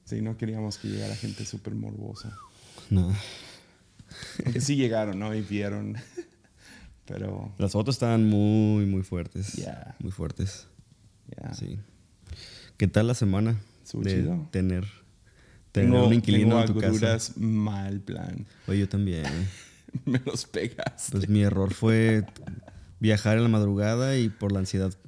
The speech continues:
Speaker 2: comerme una hamburguesa a las
Speaker 1: Ujú.
Speaker 2: cinco de la mañana, malísima.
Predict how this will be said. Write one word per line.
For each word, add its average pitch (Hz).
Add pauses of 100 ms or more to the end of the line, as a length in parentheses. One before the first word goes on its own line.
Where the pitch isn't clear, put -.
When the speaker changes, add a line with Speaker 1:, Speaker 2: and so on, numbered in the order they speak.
Speaker 2:
comerme 104
una 104
hamburguesa 101 (180)
a -
las 113
Speaker 1:
Ujú. 120
Speaker 2:
cinco 113
de 156
la 110
mañana, 98
malísima. 98